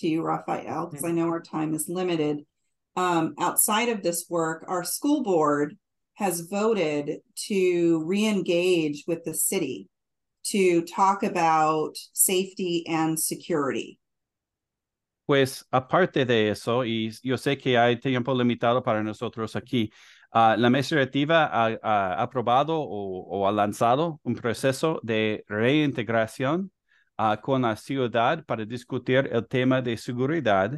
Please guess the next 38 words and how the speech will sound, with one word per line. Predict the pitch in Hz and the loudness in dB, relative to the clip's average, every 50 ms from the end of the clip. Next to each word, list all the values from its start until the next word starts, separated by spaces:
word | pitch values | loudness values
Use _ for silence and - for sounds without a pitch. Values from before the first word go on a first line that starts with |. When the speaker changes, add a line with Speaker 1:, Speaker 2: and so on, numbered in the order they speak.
| 156 _ - | -10 _ -4
Speaker 2:
ah, | - 107 104 98 95 98 101 - | -2 0 0 0 0 -2 -4 -6
en | - 117 | -6 -4
las | 113 107 - - | -4 -4 -6 -8
escuelas | - - - 104 104 113 113 - | -12 -8 -6 -4 -4 -4 -4 -4
y | 104 | -2
en | 107 104 | -2 -2
la | 98 92 | -2 -2
ciudad. | - - 110 113 151 190 139 - _ _ _ _ _ _ _ _ _ _ _ _ _ _ _ _ _ _ _ _ _ _ _ _ _ _ - - | -4 -6 -6 -6 -6 -6 -8 -10 _ _ _ _ _ _ _ _ _ _ _ _ _ _ _ _ _ _ _ _ _ _ _ _ _ _ -10 -8
Speaker 1:
And | 175 175 | -6 -6
we | 180 180 | -4 -4
know | 175 170 170 170 | -2 -2 -2 -2
that | 160 160 156 - | 0 0 -2 -2
will | - 175 165 165 | -2 -4 -2 0
be | 170 160 160 160 | 0 0 0 0
its | 156 - - - | -2 -4 -4 -2
own | - 165 160 156 151 | 0 0 0 0 0
process, | - - 160 147 147 147 - - - 143 147 - - - - - | -2 0 2 2 2 2 0 -4 -4 -4 -4 -6 -8 -8 -8 -8
um, | 160 156 151 147 143 147 147 - - | -6 -4 -4 -2 -2 -2 -2 -4 -4
as | - 165 147 - - | -6 -8 -8 -8 -8
well | 151 151 151 147 151 160 196 233 - - | -8 -4 -2 0 0 0 0 -2 -4 -6
as | - - 165 156 147 - | -6 -6 -4 -4 -4 -4
they | - 165 156 | -4 -2 -2
navigate | 151 156 151 151 147 147 - 151 147 147 143 - - | -2 -2 -2 -2 -2 -4 -4 -6 -4 -4 -6 -6 -4
those | - 151 147 143 - | -6 -6 -6 -6 -8
conversations | - - 151 147 147 147 - - 160 151 147 - 156 151 147 151 | -8 -4 -4 -4 -4 -4 -6 -6 -6 -6 -4 -4 -4 -4 -2 -2
and | 151 151 147 | -2 -2 0
what | 147 147 143 | -2 -2 -2
a | 147 151 - _ _ _ _ _ _ _ | -4 -6 -8 _ _ _ _ _ _ _
partnership | - 220 196 - 175 180 170 170 - 143 123 - | -2 -2 -2 0 0 -4 -4 -4 -4 -6 -6 -4
could | - 180 160 - | -6 -6 -4 -4
look | 151 151 151 - - | -4 -6 -6 -6 -6
like | 151 127 135 - - | -4 -4 -4 -6 -8
between | 160 151 147 - 175 156 147 147 | -8 -8 -8 -6 -4 0 0 0
the | 143 | 0
district | 143 139 - - - - 156 147 - - | -2 -4 -8 -8 -8 -10 -12 -12 -10 -10
and | - 127 123 | -8 -8 -6
the | 127 | -6
city. | 123 - - - - - - - _ | -6 -6 -8 -8 -10 -12 -16 -18 _